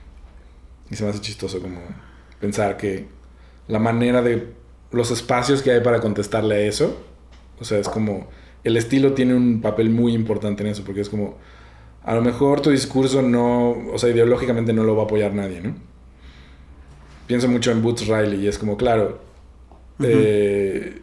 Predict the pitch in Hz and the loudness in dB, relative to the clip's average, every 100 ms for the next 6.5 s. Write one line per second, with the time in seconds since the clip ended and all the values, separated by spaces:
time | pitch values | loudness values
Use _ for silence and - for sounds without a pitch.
0 | - - 127 135 131 117 117 117 117 120 | -12 0 2 2 0 2 4 4 2 2
1 | 117 101 - 135 156 160 196 269 - - | 2 0 -4 -2 -2 0 0 0 -2 -14
2 | - - - - - - 104 127 135 131 | -20 -20 -20 -20 -20 -8 -2 0 2 2
3 | 110 117 123 117 113 110 - - - - | 2 0 2 2 2 -2 -4 -12 -20 -12
4 | - 92 92 - 113 110 - - - - | -4 -4 -4 -8 -4 -4 -8 -20 -20 -20
5 | - - - 123 - 95 98 - - - | -20 -16 -8 -8 -8 -8 -6 -8 -12 -18
6 | - 107 101 - | -14 -8 -8 -8